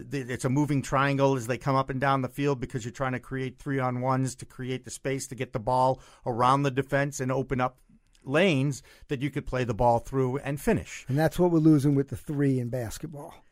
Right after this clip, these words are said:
Speaker 1: Ah, now we're gonna get into sports a little
Speaker 2: No,
Speaker 1: talk. We
Speaker 2: no.
Speaker 1: can talk about, no, no, no. I, I got no
Speaker 2: But
Speaker 1: problem.
Speaker 2: I just tell you, but, uh,
Speaker 1: And
Speaker 2: you
Speaker 1: it's
Speaker 2: know.
Speaker 1: true. It's, look, we, we both agree about the three-point shot.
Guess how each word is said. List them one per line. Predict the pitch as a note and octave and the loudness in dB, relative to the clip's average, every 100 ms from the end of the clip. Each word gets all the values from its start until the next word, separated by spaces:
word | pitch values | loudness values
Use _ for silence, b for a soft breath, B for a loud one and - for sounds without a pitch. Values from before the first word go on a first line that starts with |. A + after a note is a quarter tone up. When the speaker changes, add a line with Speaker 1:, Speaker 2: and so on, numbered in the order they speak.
| _ B2 | _ 2
Speaker 1:
Ah, | C#3 D#3+ D#3+ D#3+ | 6 8 8 6
now | F3 F#3+ | 8 6
we're | F#3 | 6
gonna | F3 E3 | 2 2
get | D#3+ | 0
into | D#3+ - | 0 -2
sports | B2 - - F3 A3 - | -6 -4 6 8 8 8
a | A#3+ | 10
little | B3 - | 12 12
Speaker 2:
No, | C#3+ | 12
Speaker 1:
talk. | C4 C4 | 12 10
We | - | 6
Speaker 2:
no. | D#3+ | 6
Speaker 1:
can | F#3 | 10
talk | B3 B3+ | 10 10
about, | C4 - B | 8 6 B
no, | C#4+ | 6
no, | D#4+ | 8
no. | E4 D4+ | 6 6
I, | - B3 G#3+ | 6 8 8
I | |
got | A#3+ F4 | 4 0
no | |
Speaker 2:
But | - | 2
Speaker 1:
problem. | G#3 F#3+ | 8 8
Speaker 2:
I | A3+ | 8
just | C#4 - | 4 6
tell | D#4+ | 6
you, | D#3+ | 8
but, | F3+ | 6
uh, | F3 F3+ G3+ | 6 0 4
Speaker 1:
And | - | 6
Speaker 2:
you | |
Speaker 1:
it's | B3 | 6
Speaker 2:
know. | G3+ | 6
Speaker 1:
true. | - C4+ - | 6 6 6
It's, | F#3 F3+ G3+ | -2 -4 0
look, | A3+ - _ - | 0 -2 _ -14
we, | F3+ - E3 | -12 -12 -10
we | C3 F#3 | 2 4
both | G3+ A3+ G#3 G3+ | 8 8 6 2
agree | D#3 F3+ D#3 | 2 4 4
about | B2 C#3 C3+ | 4 4 2
the | C3 | -4
three-point | C#3 C3+ - B2+ B2 | -4 -2 -2 -2 0
shot. | A#3 F3+ | -2 -2